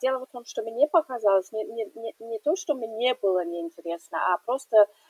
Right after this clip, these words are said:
читателю, или, можно так сказать, вот даже редакторам газет было неинтересно, что в Казахстане вот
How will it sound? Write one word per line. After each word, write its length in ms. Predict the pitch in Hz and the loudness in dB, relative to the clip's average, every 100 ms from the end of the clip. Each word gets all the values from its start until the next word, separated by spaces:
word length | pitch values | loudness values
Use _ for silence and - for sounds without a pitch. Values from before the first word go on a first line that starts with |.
| _ | _
читателю, 680 | - 311 330 349 - 202 175 | -2 6 6 6 0 -2 -2
или, 220 | 208 220 | -2 -4
можно 300 | 240 240 214 | -6 -10 -2
так 160 | 214 208 | 0 0
сказать, 460 | - 220 214 202 196 | 2 4 6 4 4
вот 140 | 214 208 | 2 6
даже 260 | 220 214 208 | 6 6 4
редакторам 640 | 214 247 277 - 220 214 | 4 4 2 0 0 4
газет 440 | 220 220 262 311 339 - | 6 6 6 4 4 -2
было 180 | 233 220 | 0 0
неинтересно, 720 | 233 233 247 277 330 - 240 | -4 -8 0 4 4 0 -8
что 240 | - 208 | -2 0
в 40 | 214 | 2
Казахстане 800 | 220 226 - - 269 302 240 | 2 2 0 0 2 2 2
вот 220 | 202 208 | 2 2